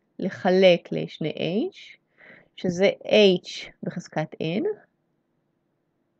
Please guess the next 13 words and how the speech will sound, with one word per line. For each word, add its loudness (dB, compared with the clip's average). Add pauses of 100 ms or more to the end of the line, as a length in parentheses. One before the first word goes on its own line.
(1500)
מינוס, 0 (520)
מינוס -6
h -2 (1160)
בחזקת -4
n, -10 (420)
לחלק 4
לשני -4
h. -18 (220)
זה 4
ה-, 4 (140)
אה, -2 (1300)
קירוב -2
שלנו. -2